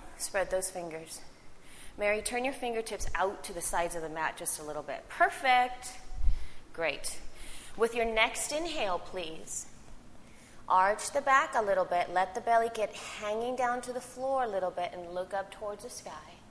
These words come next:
As you exhale, I want you to use the tailbone to scoop it down to the floor. Round your back and then look at your belly button.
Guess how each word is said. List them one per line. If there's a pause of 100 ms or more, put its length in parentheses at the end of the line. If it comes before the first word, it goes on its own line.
(1500)
As
you
exhale,
I
want
you
to
use
the
tailbone
to
scoop
it
down
to
the
floor. (680)
Round
your
back (380)
and
then
look
at
your
belly
button.